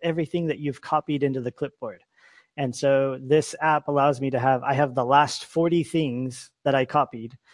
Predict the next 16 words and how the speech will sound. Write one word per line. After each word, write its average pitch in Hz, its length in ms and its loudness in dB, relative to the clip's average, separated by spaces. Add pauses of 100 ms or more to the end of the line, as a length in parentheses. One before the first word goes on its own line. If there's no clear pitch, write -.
(440)
Um, 123 460 -2
and 131 200 -4
so 135 180 0
when 135 120 0
I, 139 240 4
<laughs> - 80 -20
when 151 380 0
I'm 165 140 6
making 165 300 2
changes 165 380 0
now, 139 140 6
I 143 140 4
copy 156 340 4
the 143 140 2
entire 147 320 4
spreadsheet, 131 500 -4